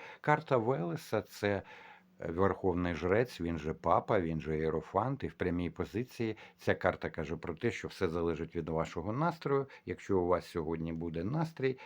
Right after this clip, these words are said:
день буде дуже гарний. Якщо ви не будете гальмувати, все робити швидко, то ви будете швидко досягати своїх цілей. Тож слідкуйте за своїм настроєм і тримайте свій шлях саме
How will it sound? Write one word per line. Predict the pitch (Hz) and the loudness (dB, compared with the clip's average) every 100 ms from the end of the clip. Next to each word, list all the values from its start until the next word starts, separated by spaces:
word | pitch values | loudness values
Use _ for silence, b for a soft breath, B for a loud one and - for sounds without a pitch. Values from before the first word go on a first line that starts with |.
| B | B
день | 92 135 107 | 0 0 2
буде | 95 92 | 0 -2
дуже | 78 87 85 | -2 -2 -2
гарний. | 73 80 78 80 | 0 0 0 -2
Якщо | 85 - 117 | -4 -4 -2
ви | 90 87 | 0 -2
не | 87 | -2
будете | 85 80 80 80 | -4 -4 -4 -4
гальмувати, | 78 90 104 143 165 160 | 0 0 0 -2 -4 -4
все | - - 82 | -8 -2 -2
робити | 80 85 80 | -2 -4 -6
швидко, | 95 - 170 165 147 - B B | -10 -6 -8 -2 -2 -2 B B
то | - 220 | 2 4
ви | 190 | 4
будете | 139 131 104 95 | 0 -4 -2 -4
швидко | - 92 - - | -2 -4 -4 -4
досягати | 82 80 82 73 95 - | -4 -4 -4 -4 -4 -6
своїх | - 80 78 80 - | -8 -4 -4 -4 -12
цілей. | - 90 82 78 73 B B B - | -12 -6 -4 -2 -4 B B B -2
Тож | 127 - | 0 0
слідкуйте | 107 95 - 95 87 87 | -2 -2 -2 -2 -2 -4
за | 78 | -6
своїм | 78 - 110 139 | -8 -4 -2 0
настроєм | 190 170 - 170 165 165 165 | -2 -2 -2 -2 2 0 0
і | 123 147 - _ - | -2 -4 -8 _ 0
тримайте | 131 117 95 92 120 123 127 117 B B B B _ - | 4 6 4 2 2 4 4 4 B B B B _ -20
свій | - - 92 90 92 87 - | -16 -6 -2 0 0 -4 -8
шлях | - 92 101 131 - - | -6 0 2 2 -2 -16
саме | - - 110 117 113 104 | -16 -2 2 2 2 -4